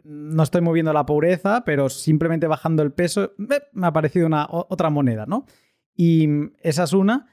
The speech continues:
Y la otra ya es cuando ya no pueden, porque aparte entiendo que esta subida de peso de Caracalla debía ser también porque es que con monedas de tres coma un gramos como en Nerón,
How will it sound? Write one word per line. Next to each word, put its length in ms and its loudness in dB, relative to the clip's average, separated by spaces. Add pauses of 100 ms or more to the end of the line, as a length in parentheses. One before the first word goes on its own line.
(200)
Y 120 0
la 120 2
otra 220 0
ya 180 0
es 80 -8
cuando 240 -2
ya 140 -2
no 160 -2
pueden, 380 -2
porque 240 -10
aparte 320 -4
entiendo 420 0
que 380 -8
esta 500 -6 (240)
subida 380 0
de 120 -2
peso 280 -6
de 100 -4
Caracalla 540 -6 (220)
debía 340 0
ser 120 -4
también 360 -2
porque 180 -6
es 100 -10
que 140 -12
con 160 -8
monedas 400 -6
de 140 -2
tres 200 -8
coma 220 -2
un 140 -4
gramos 400 -6
como 180 -10
en 100 -8
Nerón, 360 -6